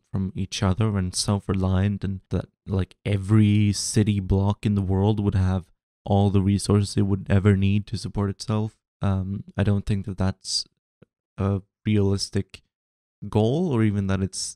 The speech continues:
necessarily a goal worth having. Communism fundamentally is about cooperation instead of competing with each other and being isolated from each other. So autarky, I don't think, is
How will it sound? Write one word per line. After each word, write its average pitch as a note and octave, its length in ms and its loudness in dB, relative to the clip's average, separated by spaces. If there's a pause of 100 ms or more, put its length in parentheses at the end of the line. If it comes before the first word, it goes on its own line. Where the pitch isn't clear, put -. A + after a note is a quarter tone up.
(140)
necessarily G2+ 720 0
a F#2+ 420 -2 (220)
goal G2+ 400 4
worth F#2+ 300 2
having. A#2+ 440 -2 (200)
Communism B2 720 2
fundamentally G2+ 640 2
is F#2 140 -4
about G#2 260 -4
cooperation G2 920 0 (220)
instead G2 320 0
of F#2+ 180 -4
competing G2+ 500 0
with F#2+ 160 -2
each G2 240 -2
other F#2+ 460 2
and F#2+ 320 -6
being F#2+ 240 0
isolated G2+ 560 -2
from G2+ 180 -6
each G2 160 -4
other. - 300 -8
So - 200 -12 (100)
autarky, G#2+ 600 0
I G2 60 2
don't F#2+ 220 -2
think, F#2+ 220 -4
is - 380 -6